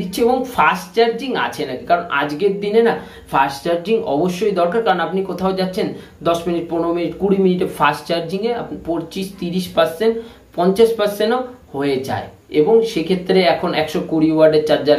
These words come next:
লেটেস্ট বেরিয়েছে, ফাস্ট চার্জিং যেটা দিতে না দিতে এক দু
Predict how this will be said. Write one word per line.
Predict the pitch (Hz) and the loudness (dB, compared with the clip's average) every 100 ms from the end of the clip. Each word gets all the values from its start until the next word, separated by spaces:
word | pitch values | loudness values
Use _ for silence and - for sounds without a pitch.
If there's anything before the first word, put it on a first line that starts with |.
| - 135 | 2 -4
লেটেস্ট | 131 147 - | -2 -2 -2
বেরিয়েছে, | 127 127 127 - - - - | -2 -2 -2 -8 -12 -18 -2
ফাস্ট | 147 - - | -2 0 -4
চার্জিং | - 214 196 | -6 -6 -6
যেটা | 180 143 | -6 -4
দিতে | 156 160 151 | -4 -2 -2
না | 151 | 0
দিতে | 147 147 127 135 | 2 2 2 0
এক | |
দু | 135 | -2